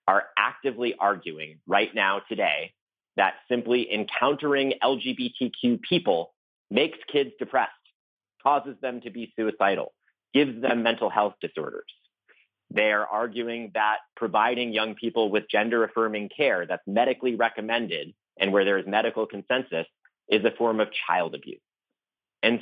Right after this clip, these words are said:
so while this bill sounds perfectly reasonable on its face,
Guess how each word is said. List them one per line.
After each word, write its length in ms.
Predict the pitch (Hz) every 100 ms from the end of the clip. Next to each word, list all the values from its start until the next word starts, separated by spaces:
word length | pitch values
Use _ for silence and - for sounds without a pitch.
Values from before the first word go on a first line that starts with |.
| -
so 400 | 131 131 127 123 98
while 220 | 127 127
this 120 | 131 _
bill 420 | 123 143 135 120 _ -
sounds 360 | 110 123 135 113
perfectly 440 | - 120 123 - 107
reasonable 520 | 104 123 123 104 98
on 260 | 80 95 95
its 120 | 92 -
face, 260 | 123 95